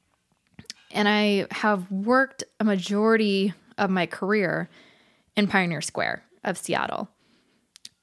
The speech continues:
And both of those communities have a lot of crime at times, and there are definitely a lot of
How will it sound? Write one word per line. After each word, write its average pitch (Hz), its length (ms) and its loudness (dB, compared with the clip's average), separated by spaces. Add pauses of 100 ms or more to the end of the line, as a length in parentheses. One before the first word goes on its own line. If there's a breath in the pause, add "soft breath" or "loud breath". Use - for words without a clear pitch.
(160)
And 247 400 4 (720)
both 226 340 6
of 202 260 2
those 190 720 2 (280)
communities 190 380 0
have 170 320 0 (400)
a 196 80 2
lot 170 480 0 (340)
of 170 320 0
crime 170 440 -2 (400)
at 233 120 -2
times, 247 420 0
and 190 440 0
there 175 240 -2
are 170 140 0
definitely 170 680 -2 (760 soft breath)
a 208 80 0
lot 175 440 2
of 180 440 -2